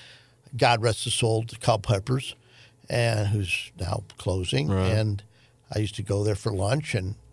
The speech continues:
Speaker 1: and I said, "I talked to the painter, and he's gonna be gone in two weeks, or two months." I said, "Ted, after he's gone, I have nothing to do, 'cause all I've been doing is watch him paint."
Speaker 2: <laughs>
Speaker 1: And he goes, "Come on, Timmy." I said, "No, Ted, I mean,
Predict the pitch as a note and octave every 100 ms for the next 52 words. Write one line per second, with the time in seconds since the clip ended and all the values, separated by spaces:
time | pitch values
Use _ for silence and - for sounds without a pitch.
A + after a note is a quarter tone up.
0 | - B2+ A2+ A#2 C#3 C#3 - F#3 - D#3
1 | - D3+ G3 B2 A#2+ D3+ F3 C3 C3 D3
2 | F3+ C3 A#2 A2 G2+ - - - - -
3 | - - - _ A2+ - D3+ C3 B2+ -
4 | - C3+ A#2 C3+ - D3 A2 - _ D3+
5 | D#3+ - B2+ A#2 C3 A#2+ G2 C#3 C#3 A#2
6 | G#2+ G#2+ F#2 A#2 F2+ - G#2+ - C#3 D#3
7 | C#3+ A#2+ G#2+ B2+ G2+ F#2+ B2 - B2 G#2+
8 | - G2+ D#2 - - - A#2+ A2 A2+ A2
9 | - _ _ - A#2+ A2+ - - E3 G2+
10 | - - - F#2+ F2+ G#2 F#2+ - A#2+ -
11 | B3 - - - E3 - -